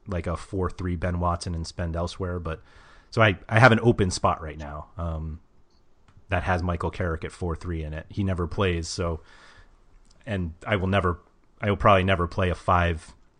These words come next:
five-man midfield because my, uh, forwards are the same as yours. They're Ibrahimovic, Aguero, and Benteke. And, uh,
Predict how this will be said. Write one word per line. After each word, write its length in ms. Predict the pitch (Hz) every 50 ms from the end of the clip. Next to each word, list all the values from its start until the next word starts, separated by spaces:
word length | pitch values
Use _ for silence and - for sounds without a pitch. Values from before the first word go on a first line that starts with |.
| _ _ _ _ _ _ _ _ _ - - -
five-man 420 | - 101 101 98 92 87 87 87
midfield 460 | 90 95 92 - - 92 85 85 82
because 260 | 82 87 - - 87 82
my, 320 | 90 85 85 85 82 80 - - - - - - - - - - - _ -
uh, 140 | 95 95 90
forwards 460 | - - 113 110 107 98 98 90 80
are 40 | 95
the 80 | 85 85
same 280 | - - 95 90 85
as 100 | 82 76
yours. 340 | 80 82 76 71 76 - -
They're 220 | - 87 82 78
Ibrahimovic, 800 | 80 - - 101 85 90 85 90 87 85 85 78 85 80 - 87
Aguero, 460 | 78 80 87 82 82 80 80 78 78 78
and 120 | 76 71
Benteke. 580 | - 73 73 76 - - - - - - - - _ - - -
And, 360 | 82 80 80 80 78 78 - - - - - - - - _ _ _ _ _ -
uh, 300 | 87 85 85 80 78